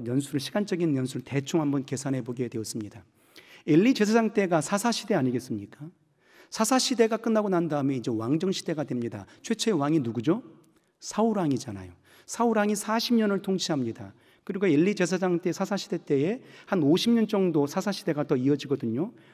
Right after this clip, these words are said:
그러니까 오십 년 동안 아직 법궤가 오지 못했습니다. 산수, 산수를 잘 계산하세요. 오십 년. <laughs> 그리고 사울 왕이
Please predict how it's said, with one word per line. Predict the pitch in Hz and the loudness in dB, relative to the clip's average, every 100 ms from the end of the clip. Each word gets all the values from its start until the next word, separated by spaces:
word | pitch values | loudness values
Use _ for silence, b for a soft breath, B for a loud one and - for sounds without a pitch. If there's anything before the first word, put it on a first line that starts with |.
| - | -4
그러니까 | 214 185 170 | -2 2 2
오십 | 147 208 240 | 2 2 2
년 | 226 214 | 2 2
동안 | 208 190 208 277 B B B | 0 2 4 2 B B B
아직 | - 139 185 185 | -4 -2 -2 0
법궤가 | 151 - 160 | 0 2 2
오지 | 135 131 | 0 2
못했습니다. | 135 127 - 127 107 101 127 _ - | 0 0 -4 -4 -4 -6 -12 _ -6
산수, | - 190 208 180 | 2 4 4 0
산수를 | - - 240 220 196 | -2 2 2 4 2
잘 | 156 147 | 4 2
계산하세요. | 143 143 160 147 127 139 247 B B B | 2 2 2 2 2 0 -2 B B B
오십 | - 160 - 170 | 8 8 8 6
년. | 143 135 | 6 4
<laughs> | 196 - 190 - - - - | 0 -4 -8 -8 -20 -20 -2
그리고 | 180 196 | 4 6
사울 | 208 240 254 | 6 6 8
왕이 | 233 226 320 | 8 10 8